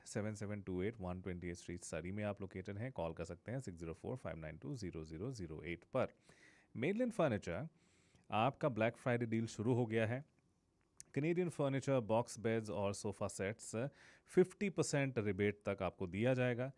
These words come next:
सेम डे डिलीवरी है, ज़ीरो परसेंट फाइनेंसिंग भी है। लोकेटेड है यूनिट नंबर टू, टू सेवन फ़ाइव फ़ोर गार्डन स्ट्रीट, एबट्सफोर्ड में। कॉल कर सकते हैं सेवन सेवन एट सिक्स सिक्स सिक्स वन ज़ीरो वन ज़ीरो नंबर पर।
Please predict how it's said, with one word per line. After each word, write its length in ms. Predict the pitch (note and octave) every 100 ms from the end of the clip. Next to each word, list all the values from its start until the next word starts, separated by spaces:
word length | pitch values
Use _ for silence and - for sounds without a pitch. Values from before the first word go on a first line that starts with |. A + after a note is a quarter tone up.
| _ _
सेम 340 | - G#2 G#2+
डे 100 | G#2+
डिलीवरी 380 | G2+ G2 G2 A2+
है, 240 | G#2+ B2+
ज़ीरो 280 | A2+ G2+ A#2
परसेंट 320 | C3+ B2 C#3
फाइनेंसिंग 600 | - C#3 C#3 C#3+ C3+ C#3+
भी 140 | C#3 D#3+
है। 500 | D3+ D#3+ F2 F2 _ - - - - _
लोकेटेड 380 | A2 G#2+ C3+ D3+
है 140 | C#3+ D3
यूनिट 260 | C#3 C3
नंबर 180 | C#3+ E3
टू, 300 | E3 G#2 E3 - -
टू 100 | G#2
सेवन 280 | A2 G#2+ B2
फ़ाइव 200 | A2+ A2
फ़ोर 300 | - F2 G#2
गार्डन 360 | G2 F2+ F#2
स्ट्रीट, 240 | F#2 A#2+ C3+
एबट्सफोर्ड 500 | F#2 E2+ - E2+ E2
में। 280 | B2+ G2+ - _ _
कॉल 180 | - F#2
कर 80 | G#2
सकते 260 | A2 -
हैं 80 | C3
सेवन 240 | C#3 A#2+ A#2+
सेवन 260 | B2 A#2
एट 180 | A#2+ A#2+ _ _ _
सिक्स 320 | - - G2+
सिक्स 220 | - A2+ -
सिक्स 400 | G#2+ G#2 - - _ _ _ _
वन 460 | F#2 F2+ F#2 G2+ G2
ज़ीरो 320 | G2 F#2 A2
वन 460 | D#3 F#2 F2 E2+ E2
ज़ीरो 300 | E2 E2 C#3+
नंबर 380 | G2+ E2 D#2+
पर। 400 | - - A2 F2+